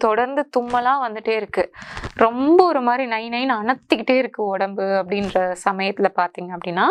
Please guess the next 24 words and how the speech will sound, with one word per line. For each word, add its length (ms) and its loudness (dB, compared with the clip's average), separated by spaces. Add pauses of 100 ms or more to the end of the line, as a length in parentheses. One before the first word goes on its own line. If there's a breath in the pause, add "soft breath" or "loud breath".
(560 loud breath)
இமீடியட்டா 640 4 (280)
உடனே 320 0 (180)
பத்து 380 0
நிமிஷத்துல 400 0 (100)
சரியாகணும் 420 -2
அப்படின்னா 300 -4
என்ன 140 2 (100)
பண்ணலாம் 320 -2
அப்படின்னா, 320 -2 (680 loud breath)
ஆ, 40 6 (640)
ஒண்ணும் 240 0
இல்ல, 100 0 (500 loud breath)
ஒரு 200 2
டம்ளர் 380 2
தண்ணி 320 -4
எடுத்துக்கோங்க. 480 -2 (120)
அந்த 200 0
தண்ணி 300 0
வந்து 180 0
ஒரு 100 -2 (100)
பாத்திரத்துல 540 -2
ஊத்தி, 220 2 (380 loud breath)
ஃபர்ஸ்ட் 300 2
நல்லா 180 2